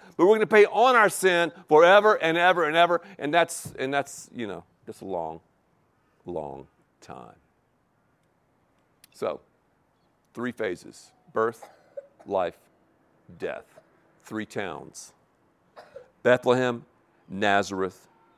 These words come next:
and Jerusalem. Three things you have to do if you want to give your life to Christ. And three things I would challenge you to share with others.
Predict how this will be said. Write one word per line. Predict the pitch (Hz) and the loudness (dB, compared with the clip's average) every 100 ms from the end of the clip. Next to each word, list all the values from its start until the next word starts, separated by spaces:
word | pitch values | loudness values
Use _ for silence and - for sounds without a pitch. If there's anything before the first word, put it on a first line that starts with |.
| _ _ _ _ _ | _ _ _ _ _
and | 101 92 | -8 -8
Jerusalem. | 90 87 82 - 71 58 _ _ _ _ _ _ _ _ _ - | -8 -10 -10 -12 -16 -18 _ _ _ _ _ _ _ _ _ -12
Three | 131 254 | -6 -6
things | - 139 110 90 | -4 -6 -6 -8
you | 104 | -6
have | 107 - | -6 -6
to | |
do | 98 117 90 73 _ _ _ _ _ _ _ _ _ | -12 -10 -10 -14 _ _ _ _ _ _ _ _ _
if | 98 - | -20 -12
you | |
want | 107 | -10
to | 95 | -8
give | 101 87 | -10 -10
your | 101 | -10
life | 104 107 | -10 -12
to | - | -16
Christ. | 127 92 - _ _ _ _ _ | -16 -16 -16 _ _ _ _ _
And | 87 - | -18 -12
three | 117 123 | -10 -8
things | 139 120 101 95 _ | -6 -6 -6 -12 _
I | - | -10
would | 104 101 | -10 -10
challenge | 123 120 110 | -10 -10 -10
you | 98 | -14
to | 90 | -18
share | - 107 | -14 -12
with | 101 104 | -12 -14
others. | 107 107 - _ | -14 -16 -20 _